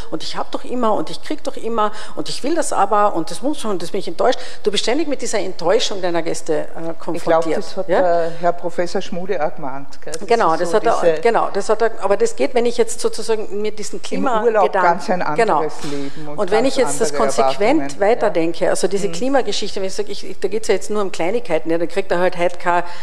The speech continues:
Speaker 1: ich weiß nicht, Fredattensuppen, ja, ich mein, was ist das für ein Drama, Entschuldige, ja, also,
Speaker 2: Mhm.
Speaker 1: das muss man ein bisschen in Relation setzen, ja.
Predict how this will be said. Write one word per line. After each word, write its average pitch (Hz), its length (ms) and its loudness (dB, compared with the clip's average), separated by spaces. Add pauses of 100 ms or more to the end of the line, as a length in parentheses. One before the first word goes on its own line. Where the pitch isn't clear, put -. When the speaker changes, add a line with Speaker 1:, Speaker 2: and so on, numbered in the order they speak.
(200)
Speaker 1:
ich - 80 -2
weiß 151 160 2
nicht, 170 140 0
Fredattensuppen, - 840 -2
ja, 175 120 2
ich 247 40 0
mein, 165 140 0
was 165 160 -2
ist 190 140 -4
das 165 80 -2
für - 80 0
ein - 60 0
Drama, 160 340 -2
Entschuldige, - 520 -2
ja, 185 180 0
also, 165 200 0
Speaker 2:
Mhm. 180 60 -2 (680)
Speaker 1:
das - 160 -4
muss 175 160 0
man 180 120 2
ein 175 40 -2
bisschen 190 200 0
in 180 80 2
Relation 175 500 2
setzen, 147 400 -2
ja. 156 80 0